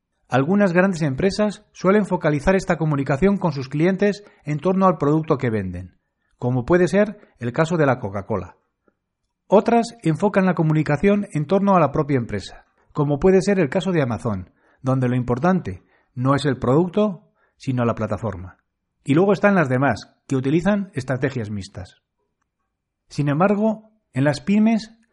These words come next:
suele ser más efectivo utilizar otras estrategias para implantar y reforzar tu marca en los mercados en los que operas. A estas estrategias las llamamos conductores de negocio.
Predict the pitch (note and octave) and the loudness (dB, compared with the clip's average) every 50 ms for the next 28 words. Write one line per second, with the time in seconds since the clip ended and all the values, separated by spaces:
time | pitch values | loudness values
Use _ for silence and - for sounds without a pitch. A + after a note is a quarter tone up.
0 | _ _ _ _ - - G3+ G#3+ G3+ D#3 G3+ G3 F#3+ G#3 F3+ - F3 - D#3+ C#3 | _ _ _ _ -2 2 2 2 2 2 0 0 0 0 0 0 -2 -2 -4 -4
1 | - - F#3+ F#3+ G#3 G3 F3+ D#3+ D#3+ D#3 D3 C#3 - F#3+ G3 G3 G3 F#3 - G3 | -2 0 0 2 2 2 2 2 0 -2 0 0 0 0 0 0 0 0 0 -2
2 | - E3+ D#3 - D#3 D3+ - F3+ D#3 F#3 F3+ - - D#3 C#3+ C3+ B2+ C3+ C3 B2+ | -2 -4 -6 -6 -6 -4 -4 -4 -2 -2 -4 -2 -2 -2 -2 -2 -2 -2 -2 -2
3 | B2+ C3 E3+ F3+ E3+ D3 C3+ C#3 B2+ C3+ B2+ B2 D#3 D#3 D#3 - C3+ C#3 D#3 E3+ | 0 0 0 0 0 0 0 -2 -4 -6 -4 -2 -2 -2 -2 -2 -2 0 0 0
4 | D#3+ - F#3 E3+ - - - _ _ - B2+ B2+ C3+ C3 A#2+ C#3 C3 B2+ C3 - | 0 -2 -4 -4 -4 -8 -16 _ _ -8 -4 -4 -2 -2 -2 -2 -4 -2 0 0
5 | D3+ D3 C#3+ B2+ C#3 B2 A#2+ A2+ - A2+ G#2 - - F#2 F#2 F2+ F2+ - _ _ | 0 0 0 -2 -4 -4 -6 -6 -6 -8 -8 -8 -8 -10 -10 -10 -16 -18 _ _
6 | _ _ _ _ _ _ _ _ _ _ _ - G#2+ C3 D#3+ - - F#3 D#3 D#3+ | _ _ _ _ _ _ _ _ _ _ _ -2 0 0 2 2 0 0 0 -2
7 | - - C#3 A#2+ - F3 E3+ - G#3 G#3 G3+ G3 - - - _ _ _ _ _ | -4 -2 -2 0 0 0 0 0 0 0 0 -2 -8 -16 -20 _ _ _ _ _
8 | - C#3+ D3 C3+ C3+ C#3 C#3+ E3 F#3 G3+ G#3+ G#3 - - - _ _ _ _ - | -6 -4 -4 -2 -2 0 0 2 2 2 2 0 0 -4 -12 _ _ _ _ -2
9 | - D3+ D3 C#3+ C#3 C3 D3+ D#3+ D3 C3 A#2 A#2+ A2+ G#2+ G2+ F#2 F#2 F2+ - - | -2 -2 0 -2 -2 0 0 2 2 2 0 -2 -4 -4 -6 -6 -8 -10 -12 -14
10 | - G2 F#2 _ | -18 -20 -20 _